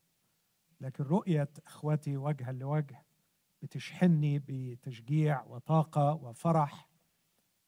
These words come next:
وتعطيني رغبة، آه، لاستمرار الخدمة. أتذكر رسول يوحنا وهو شيخ كان بيقول لإخواته إنه: "مش عايز أتواصل بحبر وقلم،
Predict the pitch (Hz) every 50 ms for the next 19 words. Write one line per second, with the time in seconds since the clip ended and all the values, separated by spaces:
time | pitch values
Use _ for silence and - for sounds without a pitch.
0 | _ - 127 - - 139 131 131 - - 165 151 151 143 143 160 160 139 139 131
1 | 147 147 147 151 143 - _ _ _ _ _ _ _ _ _ _ _ _ _ _
2 | _ - 123 123 120 120 117 117 117 113 117 120 117 117 139 139 - - - 147
3 | 131 139 139 139 135 131 127 117 - - - 135 - _ - - - _ _ _
4 | _ _ _ _ _ _ _ _ _ _ _ _ - _ _ 135 120 143 151 143
5 | - 143 135 127 135 131 - - 165 143 131 131 127 - - 170 160 143 143 143
6 | 143 139 - _ _ _ _ _ _ _ _ _ _ _ _ _ _ _ _ _
7 | 143 151 135 131 135 135 - - 175 175 175 196 170 143 - - - _ _ _
8 | _ _ _ _ _ _ _ _ _ _ _ _ - 147 147 143 139 131 139 139
9 | 151 165 156 135 135 - - 151 147 147 147 - 143 135 123 123 131 123 131 127
10 | 127 - - 139 131 147 151 147 139 127 - - _ 151 - - 135 135 143 147
11 | 147 139 - - 135 131 123 - 131 - - 151 143 127 135 127 123 123 120 -
12 | - 160 151 151 147 147 151 147